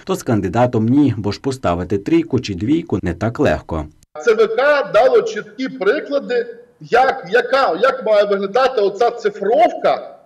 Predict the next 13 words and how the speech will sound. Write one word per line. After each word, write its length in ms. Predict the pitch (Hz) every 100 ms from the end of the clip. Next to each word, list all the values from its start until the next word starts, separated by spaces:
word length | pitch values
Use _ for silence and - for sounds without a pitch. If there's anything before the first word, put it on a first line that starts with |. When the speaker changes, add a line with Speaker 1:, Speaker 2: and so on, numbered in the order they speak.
| _ 165
Speaker 2:
е, 100 | 170
у 200 | 254 190
другому 560 | 185 302 294 277 269
квадратику. 800 | - 220 226 226 202 151 - - - _ _ -
Тобто, 460 | 240 233 170 - 175
якщо 420 | 240 - - 302
ця 200 | - 262
цифровка 640 | 262 254 262 294 294 220
буде 300 | 196 269 226
не 140 | 226 233
таким 460 | 240 254 285 233
чином 360 | - 277 247 202
прописана, 720 | 214 214 262 233 208 175 143